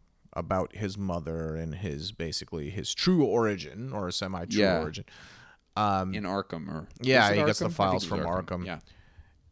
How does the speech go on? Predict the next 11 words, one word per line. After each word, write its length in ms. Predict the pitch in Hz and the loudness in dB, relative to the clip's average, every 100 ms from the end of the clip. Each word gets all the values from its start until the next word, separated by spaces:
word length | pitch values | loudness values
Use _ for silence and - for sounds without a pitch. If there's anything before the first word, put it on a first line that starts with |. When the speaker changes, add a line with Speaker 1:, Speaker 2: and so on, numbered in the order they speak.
| _ _ _ _ - | _ _ _ _ 4
Speaker 1:
After 320 | 127 139 160 | 4 6 4
he 120 | 139 | 4
decides 520 | 120 107 113 104 98 - | 4 2 6 6 4 0
he 100 | 107 | 2
knows 280 | 104 104 | 2 2
what 140 | 101 104 | 2 -2
he 60 | |
goes 220 | 95 101 95 | 0 0 2
out 280 | 95 - | 0 -2
to 100 | 82 | -8
do, 380 | 92 - 101 60 | -6 0 0 0